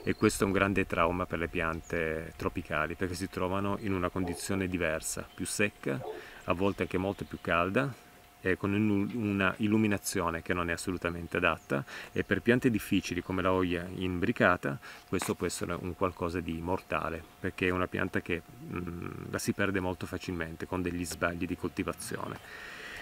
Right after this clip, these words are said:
Allora, adesso vi ho fatto vedere il supporto creato stamattina, io l'ho presa, l'ho, eh, legata per farla andare in su con i suoi fusti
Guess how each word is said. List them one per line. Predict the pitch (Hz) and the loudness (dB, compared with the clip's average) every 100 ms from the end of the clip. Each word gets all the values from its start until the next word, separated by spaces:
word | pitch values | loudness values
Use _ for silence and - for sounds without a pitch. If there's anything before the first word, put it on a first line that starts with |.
| - - - - - | -12 -14 -16 -10 6
Allora, | 151 104 | 10 12
adesso | 117 175 170 220 202 143 - | 12 10 8 6 6 4 2
vi | 113 | 2
ho | |
fatto | - 117 117 | 4 6 8
vedere | 110 95 95 | 8 6 4
il | |
supporto | - 127 143 151 151 | 4 4 4 4 4
creato | 117 101 110 | 6 4 2
stamattina, | - 127 143 - 190 190 143 - | 4 4 4 4 4 4 2 4
io | 117 95 | 6 8
l'ho | 87 104 95 - - | 8 6 4 2 0
presa, | - 107 131 131 175 175 - - - - - - - | 6 8 8 6 4 4 -2 -16 -16 -18 -18 -18 -2
l'ho, | 104 101 87 - - - - - | 6 8 6 2 -16 -20 -20 -4
eh, | 98 | 0
legata | 95 110 120 98 87 92 92 90 - - - - - | 6 8 8 6 4 -2 -4 -6 -18 -20 -20 -20 0
per | 110 98 | 2 2
farla | - 101 95 95 | 4 4 6 4
andare | 98 95 90 90 | 4 2 2 0
in | 98 | -2
su | - 127 165 160 - | 2 4 6 2 -2
con | 95 | -2
i | 87 | 0
suoi | - 95 | 2 2
fusti | 127 117 - - 92 | 6 4 4 -6 -6